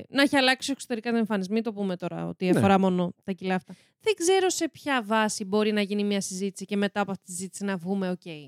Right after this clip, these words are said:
Speaker 1: Δεν, δεν ξέρω. Το, μπορεί, θα σου πω, μπορεί να μην
Speaker 2: Σαν
Speaker 1: μπορώ να το
Speaker 2: άνθρωποι είμαστε και
Speaker 1: καταλάβω εγώ.
Speaker 2: ανασφαλείς από φύση μας, ούτως ή άλλως.
Speaker 1: Ναι,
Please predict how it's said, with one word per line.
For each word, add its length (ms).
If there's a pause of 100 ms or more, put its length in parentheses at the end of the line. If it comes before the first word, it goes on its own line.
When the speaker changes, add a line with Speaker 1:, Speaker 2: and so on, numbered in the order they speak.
(240)
Speaker 1:
Δεν, 220
δεν 120
ξέρω. 480 (320)
Το, 140 (260)
μπορεί, 360 (200)
θα 80
σου 80
πω, 100
μπορεί 220
να 60
μην 100
Speaker 2:
Σαν 120
Speaker 1:
μπορώ 120
να 60
το 60
Speaker 2:
άνθρωποι 200
είμαστε 240
και 60
Speaker 1:
καταλάβω 220
εγώ. 20 (100)
Speaker 2:
ανασφαλείς 160
από 140
φύση 320
μας, 260
ούτως 240
ή 60
άλλως. 200
Speaker 1:
Ναι, 140